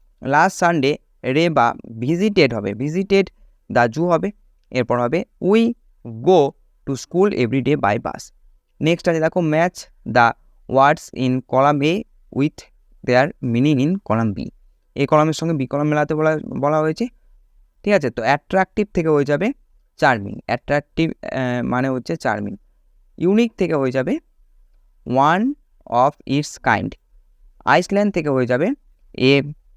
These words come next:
pieces of Iceland, আহ, sorry, a pieces of land with water on all sides। এখানে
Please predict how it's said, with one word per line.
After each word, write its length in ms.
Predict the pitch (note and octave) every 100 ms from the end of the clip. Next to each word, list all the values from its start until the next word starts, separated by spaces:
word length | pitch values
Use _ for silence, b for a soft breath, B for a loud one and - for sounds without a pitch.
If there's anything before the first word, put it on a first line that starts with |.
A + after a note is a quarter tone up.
| _ _ _ - _ - _ - _ _ E3
pieces 300 | F3 G#3+ G3+ -
of 80 | C3+ - B2+
Iceland, 400 | - B2+ C#3 A3
আহ, 680 | - _ _ - A#2 A#2+ A2+
sorry, 280 | A2+ A#2+ C3+ - _ -
a 80 | C3+
pieces 260 | D3 D#3 F3+ C#3
of 60 | B2 A#2+
land 180 | A#2+ D3 - C3+
with 220 | F3+ G3 _ _ _ _ -
water 400 | B2 C3 F#3 A#3 - - B2+
on 80 | D#3+ - A#2+
all 160 | B2+ E3 -
sides। 300 | G#2+ E2+ - - _ _ _ _ _ _
এখানে 200 | A#2 C3